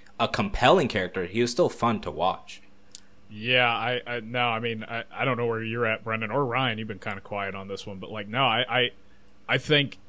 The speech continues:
Speaker 2: his, his call, I, I wrote down in my show notes that while I wouldn't put him quite in the category of Superman, I'd put him one below, um, of, like, someone who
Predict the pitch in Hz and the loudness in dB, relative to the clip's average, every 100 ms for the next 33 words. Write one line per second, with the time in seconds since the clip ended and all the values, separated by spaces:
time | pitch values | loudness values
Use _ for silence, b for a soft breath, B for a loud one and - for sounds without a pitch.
0 | - 123 131 117 - - 120 107 - - | -8 -2 -2 -2 -6 -8 -8 -6 -10 -12
1 | - 117 135 - 160 185 214 294 226 170 | -8 0 2 8 6 10 10 12 10 8
2 | 143 139 135 180 180 151 139 139 127 - | 6 4 6 6 4 2 0 0 2 4
3 | 147 151 185 117 101 98 - - 120 113 | 4 4 4 0 -2 -4 -4 0 2 2
4 | 110 B B B 143 156 151 - 139 147 | 0 B B B 8 8 8 4 4 4
5 | 180 180 - 170 151 160 139 - 151 147 | 2 -2 2 2 4 -2 -4 2 6 6
6 | - 139 135 120 - 131 131 127 127 123 | 4 -4 -4 -4 2 4 4 2 2 2
7 | 120 107 101 - - 147 208 196 208 226 | 0 -2 -2 0 2 2 2 2 2 4
8 | 254 262 b b - - 160 139 131 120 | 2 -2 b b -4 4 4 6 2 2
9 | 131 123 117 117 120 135 180 - - - | 0 2 2 4 6 6 2 -6 -20 -20
10 | - 101 117 107 104 98 101 117 110 113 | -10 0 2 2 0 -6 -4 -4 -2 -2
11 | 107 - 139 131 123 113 131 120 | 0 0 0 0 -2 0 -2 -4